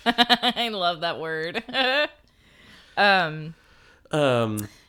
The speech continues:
Speaker 1: Jack hops up on the desk.
Speaker 2: Yes. Knocks shit over.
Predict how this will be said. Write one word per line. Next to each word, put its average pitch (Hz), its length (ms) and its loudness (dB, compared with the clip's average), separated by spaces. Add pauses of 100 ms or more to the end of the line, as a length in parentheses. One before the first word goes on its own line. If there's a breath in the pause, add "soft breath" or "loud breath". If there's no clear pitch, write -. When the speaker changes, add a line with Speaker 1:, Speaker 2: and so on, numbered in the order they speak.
(120)
Speaker 1:
Jack 208 200 -2
hops 190 260 -6
up 185 120 -14
on 160 80 -12
the 151 60 -16
desk. - 360 -12 (400)
Speaker 2:
Yes. - 460 -12 (420)
Knocks 139 300 -6
shit 117 180 -4
over. 110 300 -6